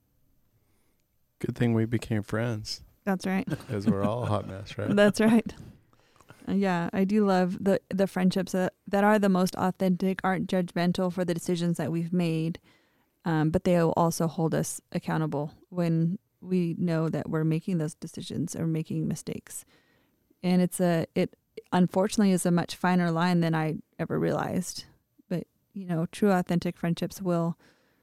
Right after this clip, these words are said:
Speaker 2: offer grace and forgiveness, but also truth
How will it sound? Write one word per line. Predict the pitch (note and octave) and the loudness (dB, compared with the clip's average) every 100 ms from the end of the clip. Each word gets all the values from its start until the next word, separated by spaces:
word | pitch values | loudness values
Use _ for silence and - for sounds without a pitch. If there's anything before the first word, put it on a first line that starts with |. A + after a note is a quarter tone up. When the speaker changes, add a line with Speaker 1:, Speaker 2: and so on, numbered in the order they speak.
| _ _ _ - | _ _ _ -2
Speaker 2:
offer | F3 F#3+ | 0 0
grace | E3+ F3 E3+ - | 0 2 0 0
and | F3 D#3+ | 0 0
forgiveness, | E3 E3+ E3 E3 E3 - - - _ | -2 0 2 2 0 -4 -12 -18 _
but | F3+ | -2
also | E3 - E3+ | -2 -2 -4
truth | - E3+ E3 | -4 -4 -2